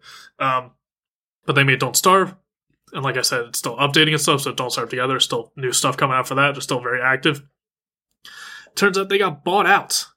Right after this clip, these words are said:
or rather, a majority stake of their company has been bought out.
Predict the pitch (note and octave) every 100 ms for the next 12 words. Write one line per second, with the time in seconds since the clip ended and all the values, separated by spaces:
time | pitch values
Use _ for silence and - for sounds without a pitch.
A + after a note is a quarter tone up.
0 | _ _ _ _ _ D#3 C#3 D3 D3 C#3+
1 | C#3 C#3 D3+ D#3 D3 - D3 C#3+ C3+ C3
2 | C#3+ C3 A#2 B2 A2+ A#2 A2+ A2+ A2+